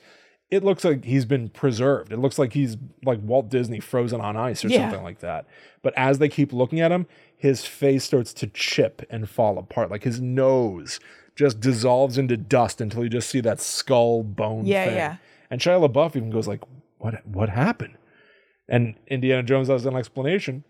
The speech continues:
Speaker 1: He's been buried for hundred-, he's been preserved for hundreds of years. Air doesn't agree with him.
Speaker 2: Mm-hmm.
Speaker 1: So just
Speaker 2: Yeah.
Speaker 1: on contact with oxygen,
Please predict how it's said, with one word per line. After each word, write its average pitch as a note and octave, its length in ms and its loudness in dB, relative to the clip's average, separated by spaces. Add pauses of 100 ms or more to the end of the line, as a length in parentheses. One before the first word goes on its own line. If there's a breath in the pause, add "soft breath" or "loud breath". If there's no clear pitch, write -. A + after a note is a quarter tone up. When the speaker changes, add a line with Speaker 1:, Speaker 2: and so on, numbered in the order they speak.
(160)
Speaker 1:
He's B2 220 -4
been C#3 160 0
buried C#3 340 2
for C#3 120 4
hundred-, C#3 260 2
he's C#3+ 100 4
been D#3 160 4
preserved E3+ 460 2
for C#3 120 2
hundreds C3+ 300 2
of A#2+ 100 0
years. A#2+ 420 2 (280 soft breath)
Air C#3 220 2
doesn't C3+ 400 0
agree B2 240 -2
with B2 140 -2
him. - 160 -18 (100)
Speaker 2:
Mm-hmm. G3+ 300 -2
Speaker 1:
So C#3+ 300 0
just D3 340 0
Speaker 2:
Yeah. F#3+ 100 6
Speaker 1:
on E3 100 0
contact D#3+ 420 2
with C3 100 0
oxygen, A#2 580 -2